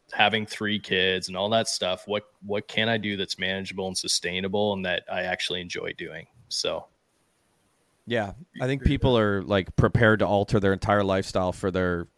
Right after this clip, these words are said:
Speaker 2: their fitness regimen and really, it's, you can't really do that. It's not like you can change your job just to allow your fitness to, to kind of fit into your life or change your family to fit, you know, it's just not possible. So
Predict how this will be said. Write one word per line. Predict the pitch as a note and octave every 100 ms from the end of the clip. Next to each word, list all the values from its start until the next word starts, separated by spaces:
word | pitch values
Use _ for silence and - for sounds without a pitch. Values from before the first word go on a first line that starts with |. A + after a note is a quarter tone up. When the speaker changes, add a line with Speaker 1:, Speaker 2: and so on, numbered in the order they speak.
| _
Speaker 2:
their | - F#2+
fitness | G#2 - A#2+
regimen | A#2 A#2+ C3+ D3
and | A2+ G2+
really, | A2 A2+ G#2+ G2 - - - - - - -
it's, | A#2 A#2+ C#3
you | B2
can't | - D#3+
really | C3+ A#2
do | G2+ A2
that. | F2+
It's | F2+ B2
not | A#2+
like | A2
you | A#2
can | A2 A2 G2+ F#2+
change | - A2 G#2+
your | G2+
job | G2 G#2 G2+ F2+
just | F#2+ F#2+
to | G2+ F#2+ D#2+
allow | F#2+ F#2
your | F#2 F2
fitness | - G2 F#2+ F#2 - - - - -
to, | G2 F2
to | - -
kind | G#2+
of | F2
fit | G#2+ F#2+
into | F#2 -
your | G2
life | F#2+ F#2 -
or | F2+
change | - A2+ G2+ F2+
your | G2
family | G#2 G#2 G2+
to | F#2
fit, | - G#2 -
you | G2+ F2 G2+
know, | F2+
it's | F2+
just | F#2
not | F#2+ F2
possible. | - F2 F2 F2 F2+
So | - F2